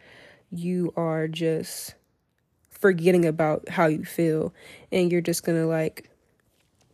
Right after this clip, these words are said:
like, don't forget about how you feel. You need to grieve. Like, a lot of people tell us, you know,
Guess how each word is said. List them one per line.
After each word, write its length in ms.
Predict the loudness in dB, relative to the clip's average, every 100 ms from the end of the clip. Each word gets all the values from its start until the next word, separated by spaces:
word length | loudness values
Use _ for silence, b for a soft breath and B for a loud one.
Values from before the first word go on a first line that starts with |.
| -2
like, 260 | 0 0 2
don't 300 | 4 4 4
forget 300 | 2 4 2
about 260 | 4 0
how 120 | 0 0
you 180 | -2
feel. 320 | -4 0 0 2
You 160 | 0
need 300 | 2 2 0
to 120 | -2 -4
grieve. 580 | -2 -2 0 -2 -6 -10 B B B
Like, 120 | 0
a 40 | 2
lot 180 | 2 2
of 60 |
people 280 | 0 -2 -2
tell 280 | -2 0 2
us, 260 | 2 0 -2
you 80 |
know, 320 | 0 0 -2